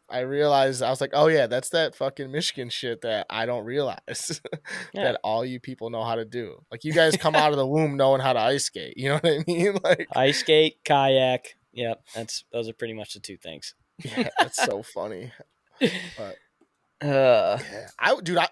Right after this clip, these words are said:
Speaker 1: speaking of that, I don't know why, let's just get into that for a second. I was legitimately at first terrified and, like, about that 'cause I don't like the ocean. And I know we weren't, like, in the ocean,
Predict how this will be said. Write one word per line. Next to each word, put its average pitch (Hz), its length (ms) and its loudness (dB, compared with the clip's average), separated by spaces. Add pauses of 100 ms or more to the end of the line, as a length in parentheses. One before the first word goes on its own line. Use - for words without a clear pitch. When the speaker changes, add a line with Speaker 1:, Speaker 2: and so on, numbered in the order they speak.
Speaker 1:
speaking 302 360 0
of 127 80 -4
that, 127 260 0 (240)
I - 120 0
don't 220 100 4
know 175 80 6
why, 156 160 4
let's 165 240 0
just 185 160 -6
get 156 140 2
into 139 120 -2
that 131 220 0
for 131 80 -8
a 120 40 -8
second. 120 280 -6
I 196 160 4
was 403 180 2
legitimately 190 680 0
at 156 140 4
first 180 360 0 (500)
terrified 123 720 -2 (240)
and, 196 440 4 (540)
like, 156 280 2
about 147 320 2
that 135 160 0
'cause 147 140 -4 (120)
I 185 220 2
don't 240 160 -2
like 175 200 -2
the - 80 -6
ocean. 170 480 -6 (480)
And 147 120 0
I 151 60 4
know 185 160 6
we 196 140 2
weren't, 175 240 4
like, 131 280 -2
in 127 220 -8
the 127 100 -6
ocean, 131 500 -6